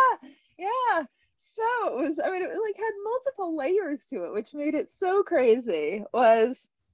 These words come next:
so I told you I had that one medium reading. At that same time, I was re-, I was trying,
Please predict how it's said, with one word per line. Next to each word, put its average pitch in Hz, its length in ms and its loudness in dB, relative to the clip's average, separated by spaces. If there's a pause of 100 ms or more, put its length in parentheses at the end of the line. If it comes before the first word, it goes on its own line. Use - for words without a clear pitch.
(320)
so 330 100 2
I 277 140 6
told 339 240 0
you 359 100 -2
I 311 60 6
had 262 200 2
that 208 140 0
one 214 240 -6
medium 180 380 -6
reading. 170 640 -4 (600)
At 311 200 4
that 277 200 2
same 415 440 -4
time, 208 680 0 (480)
I 226 180 6
was 233 200 0
re-, 247 240 -4 (180)
I 220 140 6
was 220 220 4 (320)
trying, 214 340 -2